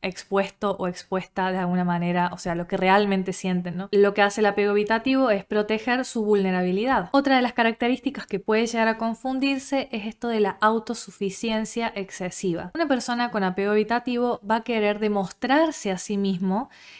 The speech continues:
que puede con todo, que no tiene ningún problema, le cuesta un montón pedir ayuda, no hay mundo externo, o sea, el, el mundo externo es amenazante, es peligroso, las personas son peligrosas, entonces se cuidan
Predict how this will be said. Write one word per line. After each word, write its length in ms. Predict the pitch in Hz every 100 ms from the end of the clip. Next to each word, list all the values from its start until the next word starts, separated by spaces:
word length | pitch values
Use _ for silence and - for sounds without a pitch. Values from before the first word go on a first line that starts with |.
| - -
que 460 | 254 254 254 -
puede 240 | - 262 254
con 220 | 208 185
todo, 500 | 180 175 185 262 - _ _ _ _
que 500 | 214 202 196 196 196
no 180 | 196 220
tiene 220 | 220 208
ningún 260 | 190 180 180
problema, 560 | 175 175 185 202 202 202
le 160 | 190 185
cuesta 280 | 220 214
un 80 | 220
montón 280 | 185 180 190
pedir 240 | 180 175
ayuda, 600 | 170 170 190 190 190 190 185 -
no 260 | 214 214 -
hay 320 | 208 226 -
mundo 340 | 202 196 214 214
externo, 520 | 185 - 202 170 -
o 40 |
sea, 220 | - 185 175
el, 320 | 180 175 180
el 140 | 185 190
mundo 220 | 233 240
externo 480 | 220 233 226 220 -
es 180 | 233 226
amenazante, 760 | 190 175 170 - 202 185 175
es 320 | - 196 208 - - _
peligroso, 680 | 202 185 175 202 240 - 180
las 120 | 175
personas 500 | - 175 - 254 247
son 140 | 202 190
peligrosas, 680 | 180 165 175 180 - 165 -
entonces 340 | 214 208 240
se 240 | - 214 214
cuidan 800 | - 262 254 196 175 170 190